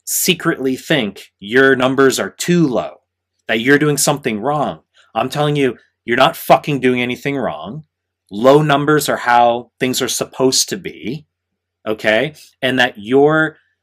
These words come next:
efficacy in dating, your ability to have success with women going forward is determined by your ability to not complain about your rejections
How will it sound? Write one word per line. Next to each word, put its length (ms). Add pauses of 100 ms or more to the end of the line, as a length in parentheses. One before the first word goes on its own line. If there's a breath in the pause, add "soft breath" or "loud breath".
(600)
efficacy 600
in 140
dating, 380 (580)
your 240
ability 720
to 60
have 140
success 460
with 120
women 440 (520)
going 280
forward 520 (240)
is 160
determined 580
by 140
your 380
ability 840 (360)
to 400 (260 loud breath)
not 420
complain 800
about 260
your 120
rejections 760